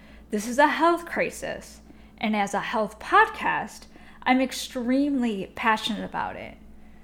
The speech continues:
There has been a lot of fear going around, and when there is fear, there is vulnerability. Fear is the very thing that keeps our immune system down, which heightens the risk of the virus.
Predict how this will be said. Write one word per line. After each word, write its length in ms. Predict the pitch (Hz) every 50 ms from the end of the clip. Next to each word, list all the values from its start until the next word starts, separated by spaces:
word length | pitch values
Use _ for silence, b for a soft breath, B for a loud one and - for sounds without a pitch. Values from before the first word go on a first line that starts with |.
| B B - - - - - - - -
There 160 | - 262 285
has 160 | 294 294 -
been 160 | - 269 277 262
a 80 | 254
lot 420 | 220 196 196 202 202 196 202 214 226
of 80 | 233
fear 240 | - - 262 262 240
going 300 | 233 240 240 226 220 220
around, 440 | 220 208 202 196 190 190 190 185 - -
and 100 | 202 196
when 140 | 208 208
there 200 | 208 226 240 233
is 160 | 226 254 247 -
fear, 720 | - - - 294 294 302 254 - 165 160 165 175 B B B B B B - -
there 260 | 240 226 220 214 214
is 100 | 220 214
vulnerability. 960 | - 220 208 202 202 196 202 202 180 202 196 202 208 - - - - - - - - - - - - - - - B B B B B B B B -
Fear 360 | - - 254 269 311 349 285
is 180 | 226 302 -
the 140 | - 254 240
very 420 | 208 190 202 226 233 247 262 285 277
thing 280 | - - 294 262 233
that 140 | 214 185 -
keeps 300 | - - 247 254 247 -
our 140 | 254 233 240
immune 260 | 226 220 214 220 220
system 440 | 214 - 214 196 - - 214 208 196
down, 360 | 202 190 185 185 185 185 185 - -
which 200 | - 220 - -
heightens 440 | - - 262 254 - 220 220 196
the 80 | - 220
risk 320 | 196 - 220 190 - -
of 120 | - 202 190
the 60 | 208
virus. 680 | 190 202 175 - - - 127 - - - - - -